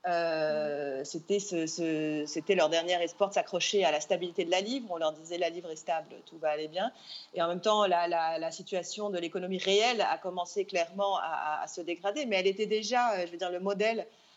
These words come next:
dans lequel est le Liban depuis la fin des, des, des années, euh, depuis les années quatre-vingt-dix, en fait, depuis la fin de la guerre civile, était déjà un, un, un modèle économique défaillant qui, qui se traduisait par peu de création d'emplois,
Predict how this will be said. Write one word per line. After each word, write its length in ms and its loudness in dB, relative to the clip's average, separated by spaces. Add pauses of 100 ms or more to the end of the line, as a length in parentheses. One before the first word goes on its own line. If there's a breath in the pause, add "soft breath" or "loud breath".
(100)
dans 140 -2
lequel 420 -2
est 80 4
le 120 0
Liban 460 -2
depuis 320 -6
la 120 2
fin 220 -2
des, 240 -2
des, 240 -4
des 180 -6
années, 380 -2
euh, 160 -2
depuis 260 -2
les 140 4
années 100 2
quatre-vingt-dix, 480 -2
en 80 -4
fait, 120 -4
depuis 220 -10
la 120 0
fin 160 -6
de 40 -8
la 100 0
guerre 140 -4
civile, 440 -2 (280 loud breath)
était 200 2
déjà 280 4
un, 300 2
un, 160 -2
un 120 -2
modèle 320 2
économique 500 -2
défaillant 500 0
qui, 240 -10
qui 140 -10
se 100 -8
traduisait 480 -4
par 300 0
peu 240 0
de 100 4
création 480 -2
d'emplois, 500 2